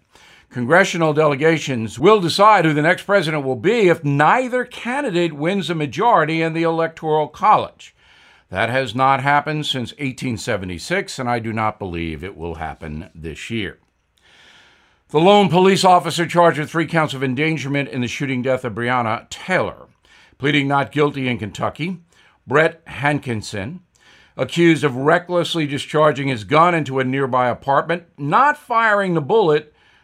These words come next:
that ended Miss Taylor's life. If convicted, he could face five years in prison. The positivity rate for new covid tests breaking the twenty percent mark in several states, including South Dakota, North Dakota,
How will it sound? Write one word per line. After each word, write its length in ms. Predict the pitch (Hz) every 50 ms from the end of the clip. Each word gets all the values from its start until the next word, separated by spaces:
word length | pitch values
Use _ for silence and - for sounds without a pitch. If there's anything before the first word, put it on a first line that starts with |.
| _ -
that 160 | - 139 139
ended 280 | 151 156 160 151 156
Miss 200 | 139 143 135 123
Taylor's 440 | - - 139 131 123 113 110 98 78
life. 360 | 82 90 82 - - _ _ _ _ _ _ _ _ _ _ -
If 220 | - 127 131 -
convicted, 420 | - 131 123 120 147 151 147 156 139
he 80 | 135
could 260 | 110 - 143 135 120
face 380 | 95 - 131 127 120 120 113 - - - 107
five 420 | 92 - - 110 107 107 107 95
years 300 | 95 92 87 82 80 71
in 80 | 76 73
prison. 380 | - - 113 104 78 - - _ _ _ _ _ _ _ _ _ _ _ _ _ _ _ _ _ _ _ _ _
The 120 | - 135
positivity 640 | 131 151 160 156 139 120 135 - 165 165 151 156 156
rate 240 | 147 147 147 147 147
for 140 | - - 143
new 120 | 139 139
covid 420 | 123 - - 156 147 139 139 131 -
tests 280 | - 160 160 156 156
breaking 540 | - - 151 147 147 143 - 151 147 143 143
the 180 | 123 135 131 127 110
twenty 420 | - - - 165 160 - 143 139
percent 460 | - - 113 - - - 135 135 -
mark 280 | - 147 156 175 180 -
in 80 | 135
several 380 | 101 - - 139 123 113 120 113
states, 400 | - - - 151 156 165 165 131
including 420 | 131 117 - - 143 139 131 127
South 320 | 120 - - 131 120 120 -
Dakota, 460 | - - - - 143 147 151 165 170
North 320 | 147 143 151 190 220 220
Dakota, 560 | - 147 101 - 131 135 131 131 139 143 143